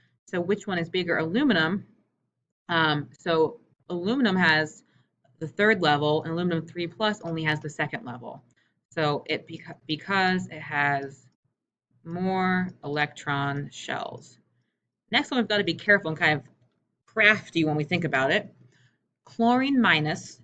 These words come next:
and calcium two plus. Let's kind of work this through. So chlorine has seventeen protons. If it has a negative one charge, that must mean there are eighteen electrons. Calcium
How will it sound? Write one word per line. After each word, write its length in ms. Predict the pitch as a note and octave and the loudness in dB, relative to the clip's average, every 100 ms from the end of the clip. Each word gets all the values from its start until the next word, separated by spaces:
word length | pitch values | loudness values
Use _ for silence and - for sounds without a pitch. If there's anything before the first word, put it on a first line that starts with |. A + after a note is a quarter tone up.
| _ | _
and 220 | D#3 D#3 | -10 -8
calcium 480 | - F3+ F3+ - E3+ | -2 -2 0 -6 -8
two 180 | - E3 | -8 -12
plus. 400 | - D3 - - | -4 -4 -4 -10
Let's 140 | D#3+ | -12
kind 180 | - G#3+ | -4 -2
of 180 | F#3 - - | -2 -6 -14
work 320 | C#3+ D#3+ - | -6 -6 -4
this 160 | D3+ - | -10 -10
through. 320 | - B2 A2+ | -12 -10 -10
So 320 | - C#3 C3+ - _ _ _ _ | -8 -8 -8 -14 _ _ _ _
chlorine 460 | - B3+ A#3+ F#3 G3+ | -2 2 2 2 -2
has 280 | F3+ D3+ D3+ | -2 -2 -4
seventeen 560 | - F3 F#3 - A3+ A3+ | -4 -4 -4 -6 -4 -4
protons. 720 | - D3+ C#3 C3+ B2 - B2 | -2 -4 -2 -4 -4 -4 -10
If 260 | - _ | -18 _
it 20 | F#3+ | -8
has 140 | G3 | -4
a 100 | F3+ | -2
negative 600 | E3 E3 F#3+ G#3+ G#3 F3+ | -2 0 0 2 0 -2
one 200 | G#3 C#4 | -2 -2
charge, 440 | - D3 C#3+ C#3+ - _ _ - | 0 0 0 -4 -14 _ _ -6
that 180 | F#3 | -4
must 240 | G3+ G#3+ - | -2 -4 -4
mean 240 | F3+ F3 | -6 -4
there 200 | E3 D#3+ | -4 -2
are 360 | D3+ D3 C#3+ - _ _ _ - | 0 0 -2 -6 _ _ _ -10
eighteen 320 | C#3 - D#3+ | -10 -10 -6
electrons. 720 | E3 B3 - C#3+ B2 - - _ _ _ _ _ - | 0 0 0 -6 -6 -12 -18 _ _ _ _ _ -10
Calcium 680 | B3 D4 G3+ D#3+ D3 G3 | -10 -8 -6 -2 -2 -2